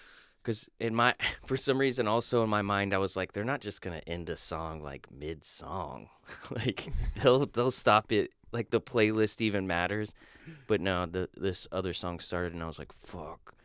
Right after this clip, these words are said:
Speaker 1: But then
Speaker 2: Right.
Speaker 1: she pulled me out, and I was like, "Thank God." 'Cause that shit, it's not supposed to hurt.
Speaker 2: So
Speaker 1: Like,
Speaker 2: you,
Speaker 1: it's
Speaker 2: you
Speaker 1: not a
Speaker 2: clicked it?
Speaker 1: I didn't click it.
Speaker 2: You
Speaker 1: It
Speaker 2: didn't
Speaker 1: wa-,
Speaker 2: click it?
Speaker 1: No, I made it through the whole thing.
Speaker 2: Oh, nice.
Speaker 1: Eyes were twitching, like, in a lot of pain.
Speaker 2: So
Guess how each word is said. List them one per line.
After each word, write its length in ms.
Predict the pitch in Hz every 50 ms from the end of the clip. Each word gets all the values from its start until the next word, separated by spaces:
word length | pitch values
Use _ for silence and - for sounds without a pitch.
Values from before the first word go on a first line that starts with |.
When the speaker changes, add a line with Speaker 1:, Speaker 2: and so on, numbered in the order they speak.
| _ _ _ _ _ _ _ -
Speaker 1:
But 120 | 87 80
then 120 | - 92
Speaker 2:
Right. 60 | 87 -
Speaker 1:
she 140 | - 104
pulled 320 | 90 - - 90 87 85 73
me 160 | 80 78 73
out, 240 | 73 73 73 67 - _ - -
and 100 | - 85
I 40 | 82
was 100 | 78 -
like, 160 | 65 - -
"Thank 420 | - - 98 95 87 76 - _
God." 380 | - 85 85 80 76 65 - -
'Cause 140 | - 123 120
that 160 | 156 160 -
shit, 200 | - 185 156 -
it's 160 | 120 120 -
not 160 | 160 170 - -
supposed 420 | - - - 110 120 113 - -
to 100 | - 73
hurt. 400 | 67 - - 87 110 101 76 80
Speaker 2:
So 100 | - 185
Speaker 1:
Like, 100 | 175 160
Speaker 2:
you, 80 | 165 -
Speaker 1:
it's 140 | - - 165
Speaker 2:
you 80 | 165
Speaker 1:
not 160 | 113 127 131
a 100 | 117 92
Speaker 2:
clicked 140 | - 98 - 135
it? 160 | 120 104 _ _ - _ _ _ _ _ _ _ _ _ _ _ _ _ -
Speaker 1:
I 80 | - 113
didn't 280 | 117 113 123 92 104
click 280 | 107 - 110 98 - -
it. 80 | 90 -
Speaker 2:
You 60 | 170
Speaker 1:
It 40 | 160
Speaker 2:
didn't 160 | 185 196 202
Speaker 1:
wa-, 60 | 220
Speaker 2:
click 260 | 208 190 220 233 220 254
it? 40 | 277
Speaker 1:
No, 200 | - 101 98 92
I 60 | 90
made 180 | 95 104 104 101
it 100 | - -
through 100 | 110 101
the 80 | 98 92
whole 160 | 95 98 92
thing. 320 | - - 92 90 85 85 - _ _ _ _ _ _ - -
Speaker 2:
Oh, 160 | 156 147 127
nice. 480 | 117 120 131 147 147 135 120 - - - _ _ - _ _ _ -
Speaker 1:
Eyes 300 | 101 107 113 120 120 113
were 140 | 123 120 120
twitching, 720 | 120 - - 131 120 117 - - 123 120 117 117 117 117 113
like, 300 | 104 95 92 - - - - -
in 160 | - - 123 156
a 80 | 151
lot 260 | 113 90 82 101 120
of 120 | 117 98 -
pain. 380 | - 90 92 95 92 78 69 - _ _ _ - _ _ _ _ _ _ _ _ _
Speaker 2:
So 560 | - - - 160 156 151 147 143 135 131 120